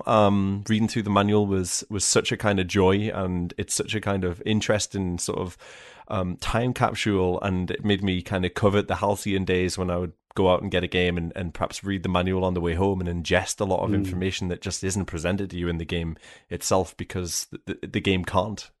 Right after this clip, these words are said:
Speaker 1: because of the limitations of what it, it is there. Um,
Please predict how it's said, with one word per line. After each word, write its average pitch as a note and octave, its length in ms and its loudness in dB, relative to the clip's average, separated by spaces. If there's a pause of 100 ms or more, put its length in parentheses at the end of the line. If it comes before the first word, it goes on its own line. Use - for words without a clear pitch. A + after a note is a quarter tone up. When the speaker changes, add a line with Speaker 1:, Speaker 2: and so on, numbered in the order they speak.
(100)
Speaker 1:
because G2 240 -6
of F2+ 100 -6
the F#2+ 80 2
limitations F2 600 -6
of E2 100 -10
what F2 140 -6
it, E2 120 -8
it F#2 200 -14
is F2+ 220 -10
there. F2 300 -2 (760)
Um, G2 400 4